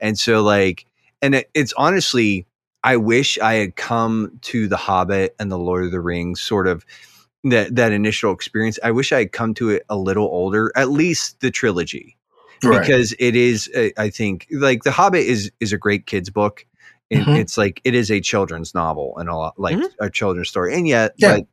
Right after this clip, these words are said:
Speaker 1: it's, but the, the, the trilogy is definitely, like,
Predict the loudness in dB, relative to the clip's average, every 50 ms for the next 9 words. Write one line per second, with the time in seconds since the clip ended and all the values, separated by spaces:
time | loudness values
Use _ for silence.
0 | _ _ _ -20 -20 -20 _ -2 0 0 0 0 -6 -8 -8 -14 _ -14 -6 2
1 | 4 4 4 4 2 -2 _ _ -16 -10 -2 2 2 2 2 0 2 2 2 4
2 | 4 2 0 0 -2 -4 -4 0 0 2 2 2 0 -2 -6 -6 -6 -8 -10 -10
3 | -8 -6 -4 -4 -4 -4 -4 -4 -4 -2 -2 -2 -2 -4 -4 -6 -8 -14